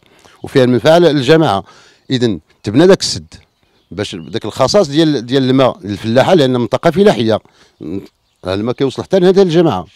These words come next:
راه م-، شوف فين كنا وتوصل دابا ت-، داك الماء حتى لهنايا، والحمد لله داك السد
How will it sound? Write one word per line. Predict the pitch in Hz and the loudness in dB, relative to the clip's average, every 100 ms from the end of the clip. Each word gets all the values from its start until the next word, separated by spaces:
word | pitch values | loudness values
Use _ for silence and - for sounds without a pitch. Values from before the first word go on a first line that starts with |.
| _ _ - | _ _ -10
راه | 87 | -8
م-، | 95 76 | -8 -10
شوف | 80 147 | -10 -8
فين | 143 147 | -4 -4
كنا | 131 147 190 - _ _ _ - | 0 2 0 -2 _ _ _ -18
وتوصل | - 127 143 | -8 -6 -4
دابا | 139 180 | -4 -4
ت-، | 175 | -6
داك | 135 160 | -6 -4
الماء | 156 175 | 0 0
حتى | 185 | 0
لهنايا، | 151 101 90 87 _ - | -2 -2 -4 -8 _ -10
والحمد | 143 156 | -4 -2
لله | 208 | 2
داك | 202 | 0
السد | - - 233 170 | 0 -4 -6 -6